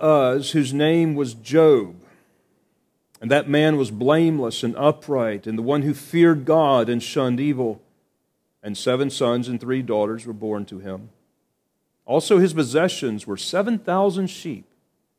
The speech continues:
three thousand camels, five hundred yokes of oxen, five hundred female donkeys, and a very large household, so that this man was the greatest of all the people of the East.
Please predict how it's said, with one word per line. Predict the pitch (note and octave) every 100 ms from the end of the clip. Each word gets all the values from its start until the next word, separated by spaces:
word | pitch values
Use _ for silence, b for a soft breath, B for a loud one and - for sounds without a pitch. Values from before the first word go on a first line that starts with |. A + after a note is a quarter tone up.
| _
three | C#3 F3+
thousand | F3 D3 C3 A#2+ A#2+
camels, | - D3+ D3+ A#2+ E2+ - -
five | - G3+ G#3 G3
hundred | F3+ E3+ D3+ A2+
yokes | A#2 D#3 D#3+ - -
of | C3
oxen, | A2 A#2 A#2+ - A#2+ G#2 G2 b b
five | _ - E3+ G#3+
hundred | F3 G3 F3
female | - F3 E3+ E3
donkeys, | C#3 B2+ B2+ C3+ C3 A#2+
and | C3
a |
very | A2 G#2 B2+ B2
large | G#2+ G#2 G#2 G2
household, | A#2 A2+ A2+ A2+ G2 G2 F#2+
so | - A2+
that | A2 G#2+
this | D#3 F#3 -
man | B2 G#2+ G2
was | G2 F#2+
the | G2+
greatest | F#2 A#2 C#3 D3 D3 - - - _ _ _ _ _ _ _ _ _ _ _ _
of | G#2+
all | - B2+ C3+ C3+
the | B2+
people | C3 B2+ A2+ A#2
of | G#2+
the | G2
East. | D2+ - - -